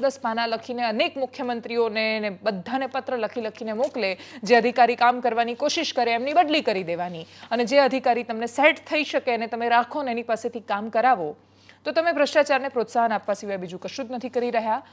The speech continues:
પત્ર લખનાર માણસે મુખ્યમંત્રીને પણ એ પત્ર મોકલ્યો છે અને એમણે એવી અપેક્ષા રાખી છે કે કોઈ ઈશ્વરીય શક્તિ અને ચેતના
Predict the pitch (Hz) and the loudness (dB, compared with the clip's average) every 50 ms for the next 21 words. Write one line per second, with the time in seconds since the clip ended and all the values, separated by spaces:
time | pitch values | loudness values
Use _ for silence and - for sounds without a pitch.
0 | - - - - - - 262 - 269 269 262 247 247 254 254 240 233 226 214 208 | -20 -20 -20 -14 2 2 4 6 6 6 6 6 6 8 8 8 8 8 6 4
1 | 214 214 - 233 214 208 202 - 247 220 220 208 - 220 226 226 247 - 277 254 | 4 2 2 -2 -2 -2 -4 -4 -4 -2 -2 -2 -2 -2 0 0 2 2 2 0
2 | 247 214 233 220 - 226 214 202 196 185 - 240 269 277 262 - 277 302 427 - | 4 4 4 4 4 2 0 2 0 -2 0 2 2 2 2 2 0 -2 -2 -4
3 | - _ _ _ _ _ _ _ _ _ _ _ - - 247 240 240 226 233 240 | -10 _ _ _ _ _ _ _ _ _ _ _ -4 -2 2 2 4 2 4 2
4 | 240 226 226 220 196 - 202 196 - - 233 208 190 180 - 262 262 - 247 240 | 2 2 2 0 0 0 -4 -8 -4 0 2 2 2 2 0 -4 -6 -2 -4 -4
5 | 233 247 240 - 240 247 233 226 - - - 233 233 220 226 240 233 - 247 220 | -4 -4 -4 -2 -2 -2 -2 -4 -8 -8 -4 -4 -4 -2 -2 -4 -2 -2 -4 -6
6 | - - - 240 254 233 233 226 - 214 202 196 - 226 226 240 | -6 -8 -4 -4 -4 -4 -4 -6 -6 -6 -6 -6 -6 -4 -4 -4